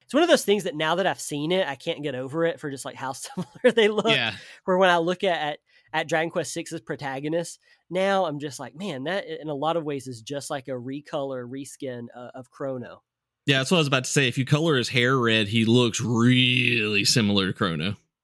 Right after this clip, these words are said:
Speaker 1: Yeah. And, but I mean, like, the sword, the way their hand is, is out and everything, like, there, there's very similar poses and everything in the Toriyama art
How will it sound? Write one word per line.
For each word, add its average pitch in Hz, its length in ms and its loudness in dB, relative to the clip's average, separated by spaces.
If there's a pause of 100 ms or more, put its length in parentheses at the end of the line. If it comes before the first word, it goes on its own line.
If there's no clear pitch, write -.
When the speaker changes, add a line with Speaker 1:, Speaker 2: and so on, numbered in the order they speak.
Speaker 1:
Yeah. 147 220 -8 (640)
And, 185 160 -6
but 185 160 0
I 180 60 2
mean, 170 140 -4
like, 131 180 -14
the 127 80 -18
sword, 190 380 -6
the 147 80 -8
way 151 140 -6
their 147 140 -8
hand 143 400 -8
is, 160 220 -12
is 151 300 -12 (120)
out 170 460 -4
and 170 100 -10
everything, 180 560 -6
like, 131 140 -12
there, 147 260 -10 (260)
there's 135 160 -10
very 165 260 0
similar 160 380 -4
poses 135 600 -10 (360)
and 131 140 -10
everything 131 340 -8
in 127 80 -8
the 123 80 -10
Toriyama 131 600 -8
art 101 300 -12